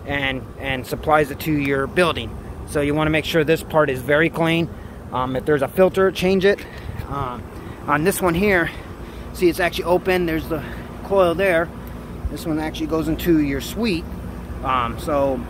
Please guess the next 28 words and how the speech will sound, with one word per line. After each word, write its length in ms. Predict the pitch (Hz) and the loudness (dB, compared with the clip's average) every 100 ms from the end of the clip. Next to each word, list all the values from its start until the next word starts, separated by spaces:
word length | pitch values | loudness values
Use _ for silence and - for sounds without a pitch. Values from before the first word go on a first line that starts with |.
| 120 | -6
um, 200 | 120 120 | -4 -2
they 100 | 143 | 0
probably 300 | - 160 147 | 0 0 0
have 280 | 160 151 143 | 2 2 2
a 220 | 139 135 | 0 0
twenty 260 | - 147 147 | -2 0 0
by 160 | 127 | -2
twenty 440 | - 170 170 170 151 | -2 0 2 2 2
or 120 | 127 - - - | -2 -8 -10 -4
two 280 | 175 170 151 | 2 2 2
twenty 240 | 170 156 | 0 0
by 140 | 143 139 | 0 -2
twenties 380 | 170 160 160 | -2 0 -2
for 160 | 131 131 | -2 -4
this 220 | 135 - | -4 -2
unit. 260 | 151 180 - - - - - - | 0 0 -2 -8 -10 -10 -8 -4
Um, 280 | 127 123 127 | -2 -2 -2
it's 80 | |
probably 300 | - 156 143 | -2 0 0
up 120 | 143 143 | -2 0
in 80 | |
the 60 | 143 | -4
suite, 320 | - 156 151 | 0 2 2
up 120 | 143 | 2
in 100 | 143 | -2
the 60 | 139 | -4
ceiling. 420 | - 156 135 151 | -2 -2 -2 -2
So, 300 | - 135 135 | -2 -2 -2